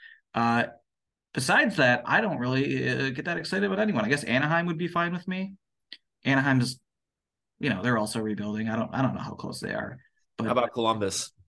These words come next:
Speaker 1: Uh, Columbus is, it, it's, see, I don't view Columbus as a threat really going forward, which is weird 'cause they do have some good prospects, and they have Johnny Gaudreau, but they really, they suck. They were terrible this year,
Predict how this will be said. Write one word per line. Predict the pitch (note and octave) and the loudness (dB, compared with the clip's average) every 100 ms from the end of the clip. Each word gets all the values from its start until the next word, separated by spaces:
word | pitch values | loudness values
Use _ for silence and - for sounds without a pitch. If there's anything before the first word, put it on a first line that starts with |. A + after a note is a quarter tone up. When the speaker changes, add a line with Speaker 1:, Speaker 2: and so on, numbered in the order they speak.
| _ _ _ _ _ _ _ _ _ _ - | _ _ _ _ _ _ _ _ _ _ -4
Speaker 1:
Uh, | E3 - | 2 2
Columbus | D3+ F3+ C4+ C4 D#3+ | 2 2 4 4 2
is, | C3 - - | -2 -4 -8
it, | D3 - - - - - _ | -8 -10 -14 -14 -14 -20 _
it's, | - E3+ - - | -6 -6 -8 -12
see, | - F#3 | -2 2
I | E3 G3 | 6 4
don't | A3 | 4
view | F3+ E3 | 0 0
Columbus | - C#3 C3 | 0 0 0
as | B2+ | 0
a | A2+ | -4
threat | - A#2+ | -2 -2
really | D3 C#3 | 0 -2
going | C3+ C3 | 2 0
forward, | C3 C#3+ D#3 D#3 C3+ - _ - - | 0 0 2 2 0 -14 _ -20 -12
which | - C#3+ | -6 -4
is | C#3+ | -2
weird | C#3+ C#3+ | 0 0
'cause | C3 | 2
they | C3+ | 0
do | C3 G#3+ | 2 2
have | E3+ B2 - _ | 2 2 -2 _
some | - C3 | -8 -4
good | A#2+ - | -2 -2
prospects, | A2+ A#2 G#2+ G#2+ - | -2 -2 -6 -8 -2
and | B2 A#2 A2+ - - _ _ _ | 2 2 0 -6 -20 _ _ _
they | A2+ | -4
have | A2 | 0
Johnny | A#2+ A2+ | 0 0
Gaudreau, | G#2 A2+ G#2+ G2+ | -2 -2 -2 -2
but | A#2 - _ _ _ _ _ _ - | -2 -4 _ _ _ _ _ _ -2
they | C#3+ E3+ | 2 4
really, | E3 D#3+ D3 C#3 B2 A#2+ - _ _ _ | 6 6 6 6 4 2 -4 _ _ _
they | D3+ G#3 | 0 2
suck. | D3+ - A2+ - | 2 0 0 -6
They | C3+ | -4
were | D#3+ | -4
terrible | - D#3+ C3 | 2 2 2
this | G#2 G2 G2+ | -2 -6 -6
year, | G2+ B2+ | -6 -8